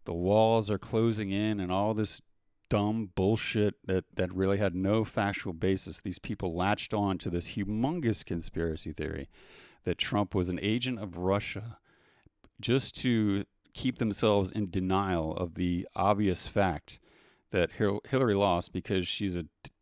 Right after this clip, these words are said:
disgusting person who has no appeal to any genuine person. She, she transparently just presented herself as,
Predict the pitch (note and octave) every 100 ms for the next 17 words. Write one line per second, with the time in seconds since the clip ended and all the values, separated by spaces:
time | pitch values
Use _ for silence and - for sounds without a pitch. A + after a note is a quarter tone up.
0 | _ - G#2 - - G#2+ - A2 F2 G#2
1 | G2 D2 E2+ G2+ F2+ E2 F#2 F#2+ G2+ G#2
2 | - A2 G2 F2 E2+ - - - _ -
3 | - G#2 G2 F2+ F#2+ F#2+ F2+ E2+ G2+ F#2
4 | - E2 - F#2+ F#2 F2 - - G2+ F#2
5 | _ _ _ _ - - A#2+ B2 - C3
6 | A#2 G#2 G2 F2+ G2+ - G#2 F#2+ G2 F2
7 | F#2 - G2 F#2 F2+ F2 -